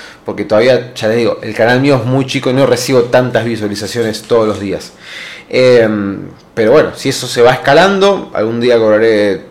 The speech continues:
doscientos dólares por mes, trescientos, cuatrocientos, quinientos dólares. Ojalá en algún momento llegue a cobrar mil, dos mil dólares por mes, ya sería un éxito total. Pero, eh, cuesta mucho trabajo, cuesta mucho trabajo, mucha constancia, eh,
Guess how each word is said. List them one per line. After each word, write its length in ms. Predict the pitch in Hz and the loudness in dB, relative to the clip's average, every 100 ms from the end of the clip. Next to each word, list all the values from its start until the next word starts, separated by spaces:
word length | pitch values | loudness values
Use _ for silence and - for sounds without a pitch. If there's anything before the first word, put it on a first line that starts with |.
| - | -8
doscientos 400 | 113 127 117 117 | -6 -4 -2 0
dólares 180 | 113 107 | 0 0
por 120 | 120 | 0
mes, 420 | 180 196 190 185 | 2 2 0 -2
trescientos, 500 | 190 214 - 185 156 | -8 -6 -4 -2 0
cuatrocientos, 600 | 160 - 120 180 165 135 117 | -2 -4 -4 -4 -2 -4 -4
quinientos 360 | 104 123 123 127 | -6 -4 0 2
dólares. 440 | 170 180 175 160 - - - - | 4 4 0 -4 -14 -20 -20 -10
Ojalá 320 | - - 131 | -6 0 2
en 40 | 139 | 2
algún 140 | 131 | 0
momento 200 | 135 131 | 0 -2
llegue 160 | 123 135 | -2 2
a 40 | 120 | 4
cobrar 240 | 120 123 | 4 4
mil, 220 | 120 143 143 | 2 0 0
dos 120 | 117 | -2
mil 120 | 120 | 0
dólares 240 | 120 113 | 0 0
por 160 | - 117 | 0 0
mes, 240 | 196 214 - - - - | 0 -2 -8 -20 -20 -14
ya 140 | 107 | -10
sería 420 | - 104 107 - - | -4 0 0 -2 -8
un 120 | 113 | -6
éxito 360 | 110 - 104 101 | -6 -6 -6 -2
total. 340 | 123 120 90 - - - - - | 2 0 0 -8 -20 -20 -12 -2
Pero, 440 | 139 160 190 - | 4 6 4 2
eh, 720 | - 147 131 123 120 110 101 - - | 0 2 4 4 4 2 -2 -12 -14
cuesta 340 | - 165 170 151 | 0 2 4 2
mucho 240 | 147 131 | 0 -2
trabajo, 440 | 123 107 71 - - | 0 2 0 -6 -14
cuesta 200 | 104 104 | -10 -8
mucho 220 | 110 113 | -8 0
trabajo, 540 | 127 160 165 165 151 | 4 4 4 0 0
mucha 440 | 117 143 196 190 117 | 0 -2 0 0 0
constancia, 760 | 113 110 139 160 170 185 185 180 - - - | 0 0 0 2 0 -2 -2 -6 -18 -20 -10
eh, 640 | - 131 127 123 120 110 | -2 0 2 4 4 4